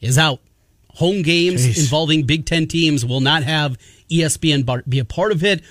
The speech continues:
Speaker 1: We're talking about some streaming games on Peacock, and, well, you could see this one kind of being a Peacock special, couldn't you?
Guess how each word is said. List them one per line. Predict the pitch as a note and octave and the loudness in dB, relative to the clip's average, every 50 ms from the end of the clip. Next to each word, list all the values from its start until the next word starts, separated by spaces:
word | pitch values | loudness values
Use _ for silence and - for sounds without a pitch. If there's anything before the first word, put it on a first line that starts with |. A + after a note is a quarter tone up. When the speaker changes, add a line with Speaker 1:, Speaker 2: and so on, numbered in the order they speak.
| - - _ - | -20 -20 _ -8
Speaker 1:
We're | - A#2+ | -8 -4
talking | - C3+ B2 - C#3+ | -4 -4 -4 -4 -4
about | A#2+ A2+ A2+ A2 | -4 -4 -4 -4
some | - G#2+ G2+ G#2 | -4 -4 -4 -4
streaming | - - - C#3+ D3+ D#3 D3 | -4 -2 0 2 2 2 2
games | C3 C#3 C#3 C#3 C#3 A#2 | 2 0 0 0 0 -2
on | A#2 G2+ G#2+ | -2 -4 -4
Peacock, | G#2+ - - F#3+ F3 - E3+ E3 E3+ F3+ - - | -4 0 0 0 0 2 2 2 2 0 0 -2
and, | E3 D3+ C3+ A#2+ - - - - _ _ _ - | -2 -2 -2 -4 -8 -14 -20 -20 _ _ _ -4
well, | C#3 F3 | -2 0
you | D#3+ D3 | 0 0
could | - D3+ | 0 -2
see | - - E3+ | -2 -2 0
this | D3 C3+ D#3+ D#3+ - | 0 0 0 0 0
one | D#3 B2+ A#2 | -2 -2 0
kind | - C#3 B2+ | 0 0 0
of | B2 | 0
being | B2 B2 A#2+ | 0 0 0
a | A#2+ | 0
Peacock | A2+ - - C3+ - - C3+ A#2+ - | -2 -4 -6 -4 -2 -2 -2 -2 -2
special, | - - C#3+ B2 - B2 | -4 -4 -4 -2 -4 -4
couldn't | A2 D3 C#3 D3 | -4 -2 -2 0
you? | D3+ D#3+ E3 | 2 2 0